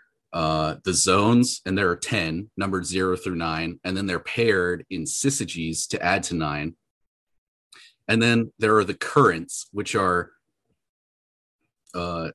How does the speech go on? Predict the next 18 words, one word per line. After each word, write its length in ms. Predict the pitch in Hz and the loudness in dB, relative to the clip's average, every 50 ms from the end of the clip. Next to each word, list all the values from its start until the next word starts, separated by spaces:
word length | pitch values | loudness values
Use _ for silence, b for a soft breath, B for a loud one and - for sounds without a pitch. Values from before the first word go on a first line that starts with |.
| _ _ - | _ _ 0
each 340 | 143 160 - - - - | 0 2 2 -2 -4 -6
pair 640 | - - - - 117 110 98 90 82 82 85 - _ _ _ _ _ _ _ _ _ _ _ _ _ - | -10 -8 2 4 6 6 6 6 4 0 -2 -6 _ _ _ _ _ _ _ _ _ _ _ _ _ -2
or 160 | 95 85 80 | 0 0 0
syzygy 760 | - - - 131 113 - 113 82 - 80 80 78 76 76 - | 0 -2 0 -2 -2 -2 -4 -4 -4 -4 -4 -4 -4 -4 -4
in 180 | 101 95 95 | -2 -2 0
the 60 | 92 | 0
pneumogram 680 | 87 85 85 85 85 92 82 95 101 107 107 110 117 127 _ _ _ _ _ | -2 -2 -2 -2 -4 -4 -4 -4 -2 0 0 0 -2 -4 _ _ _ _ _
creates 340 | - - 117 101 95 - - | -4 -2 0 0 0 -2 -4
a 60 | 95 | -8
current, 480 | - - - - 104 92 80 76 69 - _ _ _ _ _ _ _ - | -8 -4 -2 0 0 0 0 -2 -6 -10 _ _ _ _ _ _ _ -6
which 200 | 101 98 - 98 | -4 -2 -2 -2
is 240 | 95 87 - - - | -4 -4 -4 -6 -6
the 120 | - 98 | -6 -4
subtraction 1200 | - - - 85 78 - - - - 117 120 120 120 - - - 98 90 82 78 78 80 - - _ _ _ _ _ _ | -4 -4 -4 -4 -6 -4 -4 0 2 4 4 4 2 0 -4 -2 -2 -2 -2 -2 -4 -6 -8 -12 _ _ _ _ _ _
of 340 | 95 92 90 85 73 - - _ _ - | -2 -2 -2 -2 -4 -8 -18 _ _ -6
those 320 | 92 95 98 95 90 - | -2 0 0 0 0 -2
two 240 | - - - 92 85 | -6 -6 -6 -6 -6
zones. 640 | 76 85 90 85 80 71 65 65 69 - - - - | -4 -2 -2 0 0 -2 -4 -6 -8 -8 -10 -10 -14